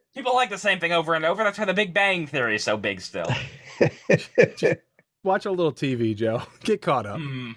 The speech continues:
Speaker 2: Yeah.
Speaker 1: Mm.
Speaker 2: <laughs> That show Friends about the Friends.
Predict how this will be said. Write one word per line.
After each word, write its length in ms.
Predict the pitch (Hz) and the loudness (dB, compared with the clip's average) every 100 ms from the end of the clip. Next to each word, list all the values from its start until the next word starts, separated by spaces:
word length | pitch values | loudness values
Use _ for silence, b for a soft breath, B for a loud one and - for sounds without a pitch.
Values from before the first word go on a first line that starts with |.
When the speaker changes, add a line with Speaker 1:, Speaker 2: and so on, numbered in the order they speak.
| - | 4
Speaker 2:
Yeah. 260 | 156 135 123 131 | 6 6 2 -4
Speaker 1:
Mm. 220 | 135 95 - | -6 2 2
Speaker 2:
<laughs> 80 | - - - - _ _ _ _ _ _ _ _ _ _ _ _ _ 180 170 B B B B | 2 -2 -6 -14 _ _ _ _ _ _ _ _ _ _ _ _ _ -18 -18 B B B B
That 180 | 160 160 | 2 4
show 260 | - 208 208 | 2 2 2
Friends 400 | - 202 202 147 | 4 4 4 4
about 200 | 170 - | 2 2
the 80 | |
Friends. 600 | - 185 196 151 127 - | 0 4 4 2 -4 -12